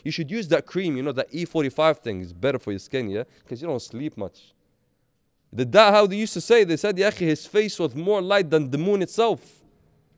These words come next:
He didn't get much sleep. He didn't get much food. He didn't get much workout. How did he used to do it?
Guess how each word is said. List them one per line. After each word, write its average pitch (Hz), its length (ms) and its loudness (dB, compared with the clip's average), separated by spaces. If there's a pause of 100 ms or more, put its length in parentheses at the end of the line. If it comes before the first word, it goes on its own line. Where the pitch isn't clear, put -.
He 208 140 4
didn't 196 220 6
get 160 260 4
much 143 240 -2
sleep. 165 420 -6 (300)
He 202 120 2
didn't 196 240 2
get 170 160 2
much 156 260 0
food. 170 460 -2 (220)
He 185 100 4
didn't 202 220 4
get 170 120 4
much 160 260 2
workout. 190 520 0 (220)
How 208 180 6
did 196 160 -2
he 196 160 -2
used 190 300 -8
to 196 100 -6
do 220 180 -2
it? 123 120 -2